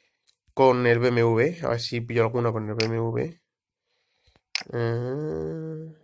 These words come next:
récord de velocidad. O copa, vamos a echar una copa. Venga, con el B M W. Vamos a echar una carrerita con el B M W.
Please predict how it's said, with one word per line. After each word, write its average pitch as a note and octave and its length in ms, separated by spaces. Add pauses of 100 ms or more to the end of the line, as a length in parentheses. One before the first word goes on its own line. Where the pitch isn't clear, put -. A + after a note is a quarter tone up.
(280)
récord B2 460
de A#2 80
velocidad. G#2+ 580 (1700)
O A#2+ 160
copa, A#2 220
vamos D3 160
a - 20
echar A2+ 160
una G#2 160
copa. G#2 360 (1500)
Venga, G#2 520 (460)
con A#2 160
el B2 80
B C#3+ 80
M B2 120
W. A2 380 (680)
Vamos E3 160
a - 20
echar D#3 160
una C#3+ 80
carrerita B2+ 360
con C3 120
el B2+ 80
B B2+ 100
M A#2 100
W. A2 340